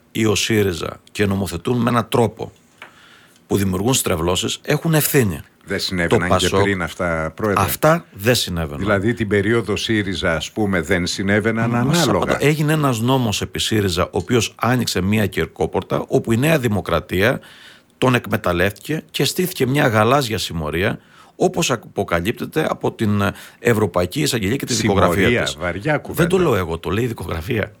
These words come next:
Speaker 1: Λέει, η δικογραφία μιλάει για εγκληματική οργάνωση, δηλαδή μέσα στη δικογραφία υπάρχει αυτολεξής αυτό ότι μιλάμε για μια, ε, εγκληματική οργάνωση. Τώρα, εδώ υπάρχει ένα ζήτημα. Δύο υπουργοί, μία δικογραφία,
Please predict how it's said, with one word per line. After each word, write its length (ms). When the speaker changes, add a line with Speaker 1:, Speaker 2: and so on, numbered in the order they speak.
Speaker 1:
Λέει, 240
η 100
δικογραφία 500
μιλάει 220
για 100
εγκληματική 440
οργάνωση, 280
δηλαδή 180
μέσα 100
στη 100
δικογραφία 560
υπάρχει 480
αυτολεξής 500
αυτό 320
ότι 220
μιλάμε 260
για 100
μια, 240
ε, 260
εγκληματική 680
οργάνωση. 480
Τώρα, 280
εδώ 200
υπάρχει 260
ένα 100
ζήτημα. 440
Δύο 320
υπουργοί, 560
μία 280
δικογραφία, 800